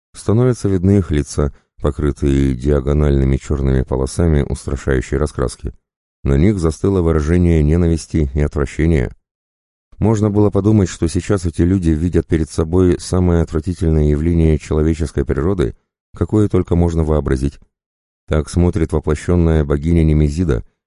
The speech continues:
перед тем, как нанести смертельный карающий удар. Примечание. Немезида.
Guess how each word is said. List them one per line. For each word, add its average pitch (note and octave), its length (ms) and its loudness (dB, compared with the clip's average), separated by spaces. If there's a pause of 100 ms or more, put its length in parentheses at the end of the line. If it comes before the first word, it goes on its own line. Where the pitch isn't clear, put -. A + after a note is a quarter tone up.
(140)
перед C#2+ 240 -2
тем, - 160 -2
как - 180 -8
нанести C#2+ 520 -2
смертельный E2+ 640 0
карающий C2+ 520 -2
удар. C2 300 -4 (640)
Примечание. C2 840 -2
Немезида. C#2+ 720 0